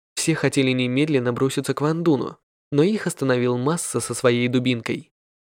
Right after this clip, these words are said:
Вы здесь не в отпуске. Если хотите поболтать, сделайте это после тренировки.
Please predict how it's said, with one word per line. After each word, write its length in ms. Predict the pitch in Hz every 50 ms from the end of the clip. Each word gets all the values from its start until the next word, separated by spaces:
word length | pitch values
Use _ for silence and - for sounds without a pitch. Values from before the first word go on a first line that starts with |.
| _ _ _ _ _ _ _ _ _ _ _ _ _
Вы 300 | 127 123 120 123 123 120
здесь 360 | 113 113 127 123 117 - -
не 120 | 143 143
в 140 | 151 165 180
отпуске. 600 | 185 160 - - - 127 - - - - - - - _ _ _ _ _ _ _ _
Если 300 | 185 208 208 - 208 185
хотите 380 | - 190 175 - 190 175 -
поболтать, 500 | 143 156 135 135 135 139 135 190 180 151
сделайте 520 | 113 117 120 131 127 127 127 120 - - 127
это 160 | 123 135 135
после 380 | 135 - 151 131 - - 120 110
тренировки. 680 | 107 123 123 131 135 135 120 - - - - -